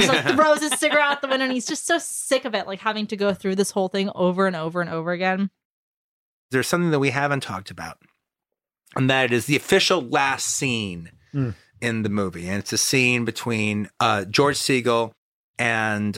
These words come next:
Speaker 2: uh, Senta Berger, who's, you know, for all intents and purposes, the female lead in the movie. And I've always been a big Senta Berger fan, and I especially like her in spy movies.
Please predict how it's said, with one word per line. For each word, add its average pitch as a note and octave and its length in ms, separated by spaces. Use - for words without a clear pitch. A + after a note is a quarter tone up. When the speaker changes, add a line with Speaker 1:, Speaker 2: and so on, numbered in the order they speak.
Speaker 2:
uh, A2 160
Senta A#2+ 340
Berger, F#2 480
who's, B2 340
you A#3 80
know, D3+ 140
for D3+ 220
all C#3+ 180
intents C#3 300
and A2+ 80
purposes, A2+ 480
the A2 100
female A2+ 320
lead G#2+ 200
in G2+ 100
the G2+ 60
movie. G2+ 260
And D3 100
I've G#3 80
always G#3 340
been C#3+ 200
a C3 40
big B2+ 220
Senta C3 260
Berger A#2 280
fan, G#2+ 240
and D3 120
I D3+ 60
especially F3 440
like C#3+ 220
her E3 100
in D#3+ 60
spy E3+ 280
movies. G#2 360